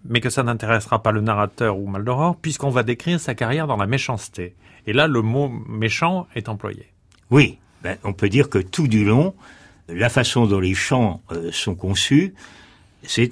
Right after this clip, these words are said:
Speaker 2: essentiellement des épisodes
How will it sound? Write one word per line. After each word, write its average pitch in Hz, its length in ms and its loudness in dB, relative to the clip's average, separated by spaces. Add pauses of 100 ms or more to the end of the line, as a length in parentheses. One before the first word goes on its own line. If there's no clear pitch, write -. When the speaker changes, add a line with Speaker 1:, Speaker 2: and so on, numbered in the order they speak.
Speaker 2:
essentiellement 117 920 2 (480)
des 107 380 4
épisodes 120 680 0